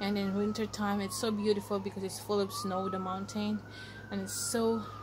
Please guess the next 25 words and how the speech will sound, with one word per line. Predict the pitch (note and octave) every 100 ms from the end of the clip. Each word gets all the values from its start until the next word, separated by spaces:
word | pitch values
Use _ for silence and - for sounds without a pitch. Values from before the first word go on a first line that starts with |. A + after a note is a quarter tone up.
| -
relaxing | G#3+ G3+ F#3+ - - G3
to | - F3+
see. | - F3+ E3+ E3 - - - - - - -
And | G3+ G3 - - -
you | G#3
know | G#3+ A3+
that | A3+ A3
ground | G#3 F#3+ G#3+
that | G#3+ G#3+
we're | G#3 G3 - - - - -
having | G#3+ G3+ G#3+
here? | G#3+ A#3+ C4+ - - - - - - -
Uh, | G#3 G3+ G3+ F#3+ - -
during | G#3+ G#3+
summertime, | A3 A#3+ A#3+ A#3 A#3+ A#3
there's | A3 G3
so | - A3+
many | A3
people | G#3+ A3 G#3+ G#3
in | G3+
the | F#3+
afternoon | F#3+ F#3+ - - G3+ G3+
that | C6 C6
goes | C6 - - - - - - -
picnic | A#3 A3+ G#3+